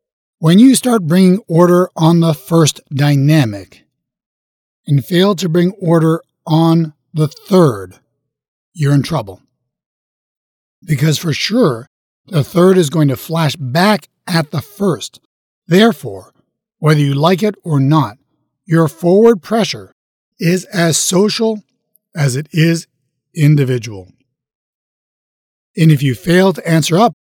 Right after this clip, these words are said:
on the third dynamic and fail to straighten things out administratively, organizationally, and take that responsibility too,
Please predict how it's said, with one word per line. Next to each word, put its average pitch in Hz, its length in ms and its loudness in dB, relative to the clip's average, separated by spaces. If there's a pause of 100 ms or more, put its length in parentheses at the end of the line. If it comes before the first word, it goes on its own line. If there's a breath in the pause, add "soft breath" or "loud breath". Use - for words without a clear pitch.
(160)
on 139 160 0
the 135 100 -2
third 127 280 -6
dynamic 117 640 -8 (460)
and 120 160 -6
fail 165 240 0
to 139 80 -6
straighten 156 380 -4
things 135 260 0
out 135 220 -4 (400)
administratively, 185 1000 -2 (500)
organizationally, 147 1000 -4 (800)
and 123 100 -4
take 147 200 0
that 160 200 0
responsibility 190 920 0
too, 131 420 -4